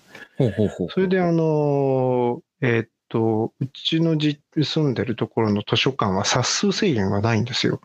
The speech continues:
Speaker 1: へー。
Speaker 2: あの、公共と、公立図書館ですね。
Speaker 1: おー。
Speaker 2: で、
Speaker 1: うん。
Speaker 2: あの、今一人で、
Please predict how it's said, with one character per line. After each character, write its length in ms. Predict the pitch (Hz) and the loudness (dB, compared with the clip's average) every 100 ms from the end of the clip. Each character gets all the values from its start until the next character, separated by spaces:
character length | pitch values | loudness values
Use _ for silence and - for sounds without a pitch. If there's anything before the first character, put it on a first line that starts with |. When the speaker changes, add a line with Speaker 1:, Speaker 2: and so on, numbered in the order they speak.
| _ _ _ _ _ - - _ _ | _ _ _ _ _ -20 -20 _ _
Speaker 1:
へ 40 | 151 | 0
ー。 840 | 156 151 147 143 143 143 139 135 - | 2 2 2 2 2 2 2 0 -2
Speaker 2:
あ 180 | - 113 | -2 0
の、 260 | 107 107 - | 2 0 -2
公 320 | - - 147 | -4 -2 0
共 160 | 143 | 0
と、 160 | 127 185 | 0 0
公 160 | - 147 | 2 0
立 180 | 131 | 0
図 80 | - | 0
書 140 | 123 127 | 0 0
館 140 | - | -2
で 40 | - | -2
す 120 | 196 | 0
ね。 120 | 196 - _ - - - - - | 0 -4 _ -20 -20 -20 -20 -8
Speaker 1:
お 180 | 180 156 | -2 0
ー。 80 | 156 | 2
Speaker 2:
で、 220 | 202 107 120 - | 2 0 -2 -4
Speaker 1:
う 60 | - | -2
ん。 20 | |
Speaker 2:
あ 40 | 139 | 0
の、 160 | 151 | 2
今 180 | 135 120 | 2 0
一 240 | - 165 | 0 0
人 100 | 135 | 0
で、 360 | 110 107 107 - | 2 0 0 -2